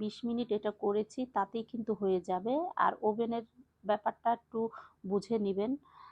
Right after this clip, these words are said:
এখন আমি কিন্তু ঢেকে রেখেছিলাম, এখন আমি এটা স্লাইস করে নিব। এটা কিন্তু ঠান্ডা হয়ে গেছে, গরম অবস্থাতে কোনো রকমই কিন্তু স্লাইস করা যাবে না। দেখেন তো কত সুন্দর হয়েছে না? এখানে আমি এখন,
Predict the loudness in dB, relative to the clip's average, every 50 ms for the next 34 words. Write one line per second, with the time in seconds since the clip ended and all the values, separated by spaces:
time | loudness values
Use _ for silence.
0 | -20 _ _ 2 2 2 4 2 2 2 2 2 0 -4 -6 -6 -6 -6 -4 0
1 | 0 0 2 2 2 2 2 0 -2 -6 -8 -6 -2 2 2 2 2 0 -2 -4
2 | -8 -8 -6 -4 -2 -2 -2 -2 -4 -6 -8 -8 -6 0 2 2 2 2 0 -4
3 | -4 _ -2 0 0 0 -2 -2 -2 -2 -4 -6 -8 -10 -10 -8 -8 -8 -8 -4
4 | -4 -2 -2 0 0 0 2 2 2 2 2 0 -2 -4 -6 -10 -10 -4 0 0
5 | 0 2 2 0 -2 -2 -4 -6 -8 -10 -12 -10 -10 -8 -6 -4 -2 -2 -4 -4
6 | -4 -4 -4 -4 -4 -6 -8 -6 -4 -4 -6 -6 _ -16 -20 -20 -20 _ _ -4
7 | 2 2 2 2 2 -2 -4 0 0 0 0 0 -4 -4 -4 -4 -6 -4 -4 -6
8 | -6 -6 -6 -8 -8 -10 -8 -12 -14 -12 _ -16 -16 -12 -6 -4 -4 -4 -2 -2
9 | -2 -2 -2 -4 -8 -12 -6 -6 -6 -6 -4 -6 -6 -8 -4 -4 -4 -2 0 -2
10 | -2 -2 -2 -2 -2 -2 -2 0 0 0